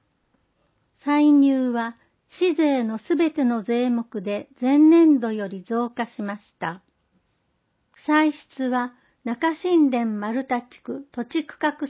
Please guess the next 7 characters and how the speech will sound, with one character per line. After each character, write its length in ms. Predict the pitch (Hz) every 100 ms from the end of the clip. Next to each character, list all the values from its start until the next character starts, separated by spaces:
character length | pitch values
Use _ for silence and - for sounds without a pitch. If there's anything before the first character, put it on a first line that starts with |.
| -
整 260 | 294 302
理 160 | 277 277
事 200 | 277 240
業 260 | 226 190 175
や、 260 | 147 - _ _ _ _ -
仮 160 | 240 - -
称、 340 | 262 247 240